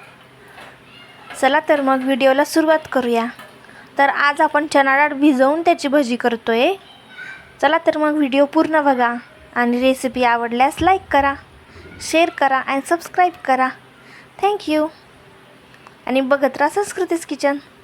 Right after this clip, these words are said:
चला तर मग व्हिडिओला सुरुवात करूया. मी एक ग्लासभर डाळ घेतली आहे, ती आता स्वच्छ धुवून घेणार आहे. त्यात पाणी टाकून घेतले भिजवण्यासाठी.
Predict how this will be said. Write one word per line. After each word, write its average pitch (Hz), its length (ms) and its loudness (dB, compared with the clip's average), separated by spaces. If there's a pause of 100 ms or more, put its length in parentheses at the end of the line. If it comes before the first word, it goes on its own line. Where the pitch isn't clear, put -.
(600)
चला 359 240 2
तर 320 100 4
मग 277 180 0
व्हिडिओला 262 340 2
सुरुवात 381 360 2
करूया. 277 260 0 (1300)
मी 277 380 -4
एक 269 180 2
ग्लासभर 294 540 2
डाळ 269 240 2
घेतली 262 440 -2
आहे, 494 140 2 (840)
ती 269 60 -2
आता 262 160 -2
स्वच्छ 294 400 -2
धुवून 262 280 -2
घेणार 254 300 2
आहे. - 140 -2 (4000)
त्यात 311 240 -6
पाणी 285 280 2
टाकून 294 320 0
घेतले 254 380 0
भिजवण्यासाठी. 247 760 -2